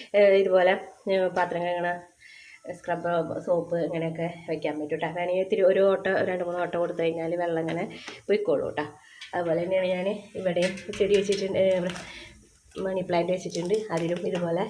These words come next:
ഒരു ബോക്സ് വെച്ച് കൊടുത്തിട്ടുണ്ട്. അപ്പോൾ ഇങ്ങനെ ചെയ്ത് കൊടുത്താൽ നല്ലതാണ് കേട്ടോ.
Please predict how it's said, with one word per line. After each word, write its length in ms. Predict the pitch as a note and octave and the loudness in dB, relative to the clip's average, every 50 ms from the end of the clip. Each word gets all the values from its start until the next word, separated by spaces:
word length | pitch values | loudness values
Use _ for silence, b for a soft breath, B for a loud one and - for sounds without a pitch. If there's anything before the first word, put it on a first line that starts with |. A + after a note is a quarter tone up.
| - - - B B B B B B B - | -8 -14 -20 B B B B B B B 0
ഒരു 100 | F#3+ - - | 0 2 4
ബോക്സ് 260 | F3+ F3 E3+ E3+ - - - | 2 2 2 0 -4 -4 -4
വെച്ച് 160 | E3+ - - | -4 -2 -2
കൊടുത്തിട്ടുണ്ട്. 480 | D#3+ C#3+ - - - - - - - - A2+ - _ _ _ b b b b b b b b b b - | -2 -2 -4 -6 -12 -14 -14 -14 -14 -16 -18 -20 _ _ _ b b b b b b b b b b -20
അപ്പോൾ 200 | - - E3+ F3 E3+ - - - - F#3+ | -14 -10 -8 -8 -8 -10 -14 -12 -6 -2
ഇങ്ങനെ 240 | F#3 F#3+ F3+ F3 F#3+ G3+ F#3+ - - | 0 0 2 2 0 -2 -4 -6 -4
ചെയ്ത് 180 | - F#3 F3 F3 F3 | -2 -2 0 0 -2
കൊടുത്താൽ 360 | E3+ E3 - - D#3+ D#3 D#3+ F3+ - - - - b b b b b b b b b b - - | -2 -4 -6 -8 -8 -8 -8 -8 -10 -10 -14 -20 b b b b b b b b b b -12 -8
നല്ലതാണ് 380 | F3+ F3 D#3+ D3+ C#3+ D3 C#3 C#3 D3 | -4 -4 -4 -4 -4 -6 -8 -8 -8
കേട്ടോ. 140 | D3+ E3+ | -8 -8